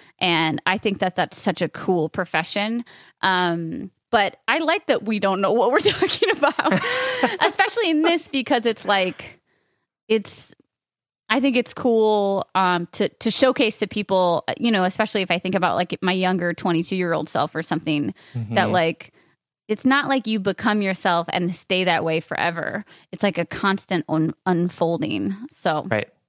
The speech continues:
Speaker 2: Yeah, for sure.
Speaker 1: anyway. All right, Emily, thank you so much for writing, and we hope that answers your question. Good check-in topic. Uh, our first, you ready to get in some letters, Sam?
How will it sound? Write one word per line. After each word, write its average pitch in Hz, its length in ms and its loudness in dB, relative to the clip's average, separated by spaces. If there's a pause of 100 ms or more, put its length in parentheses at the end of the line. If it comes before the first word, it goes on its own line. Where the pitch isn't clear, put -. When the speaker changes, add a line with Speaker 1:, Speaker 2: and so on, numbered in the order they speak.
(120)
Speaker 2:
Yeah, 160 220 0
for - 180 -4
sure. 165 260 -4 (380)
Speaker 1:
anyway. 185 500 0 (520)
All 254 100 4
right, 214 340 0 (380)
Emily, 190 300 0
thank 202 200 -4
you 196 60 -4
so 220 140 -6
much 202 160 -6
for 208 100 -2
writing, 175 580 -2
and 175 540 -2
we 196 120 -8
hope 196 160 -6
that 175 80 -4
answers 214 380 -6
your 247 80 -12
question. 202 580 -4 (120)
Good 220 160 -10
check-in 180 380 -4
topic. - 480 -8 (840)
Uh, 208 320 2
our 240 140 2
first, 277 580 0
you 220 80 -2
ready 202 200 2
to 175 80 -4
get 175 160 -2
in 180 80 -4
some 175 160 -4
letters, 170 320 -2
Sam? 220 400 -6